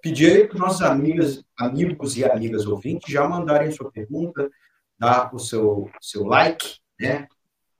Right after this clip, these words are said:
Bot-, apertar o botão gostei, curtir. Celestina, segunda pergunta. Pra ilustrar a segunda pergunta, pra ajudar, eu tô com um PowerPointzinho aqui, um slide, né? Botamos aqui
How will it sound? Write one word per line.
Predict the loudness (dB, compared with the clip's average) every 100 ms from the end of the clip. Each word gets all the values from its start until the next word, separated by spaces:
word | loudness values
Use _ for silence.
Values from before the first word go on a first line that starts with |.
| _
Bot-, | -6 -4 -6
apertar | -8 -8 -2 -2
o | -2
botão | -6 -8 -8
gostei, | -8 -10 -8 -8 -10
curtir. | -12 -10 -8 -8 -10 _ _ _ _ _ _ _ -20 -20 -20 -20 -20 -20 _ _ -20 _ _
Celestina, | -6 -2 0 2 4 4 2 -4 -14 -18
segunda | -10 -4 2 2
pergunta. | 4 2 0 -2 2
Pra | 4 6 4 2
ilustrar | 0 0 0 -2
a |
segunda | -4 -8 -8 -8
pergunta, | -10 -4 -2 -2 -4
pra | 0 2
ajudar, | 2 0 2 4 4 0 -10 _ _ _
eu | -20 _
tô | -8 -4
com | -4 -6 -8 -16 -14
um | -12 -10
PowerPointzinho | 0 2 2 0 -6 -6 -6 -8 -8 -8
aqui, | -10
um | -8 -6
slide, | -2 0 0 -4 -12 _ _ -20 -16
né? | -6 -4 -4 -10 _ _ _ _ _ _
Botamos | -4 -2 0 0 2
aqui | 0 0 0 0 -2 -6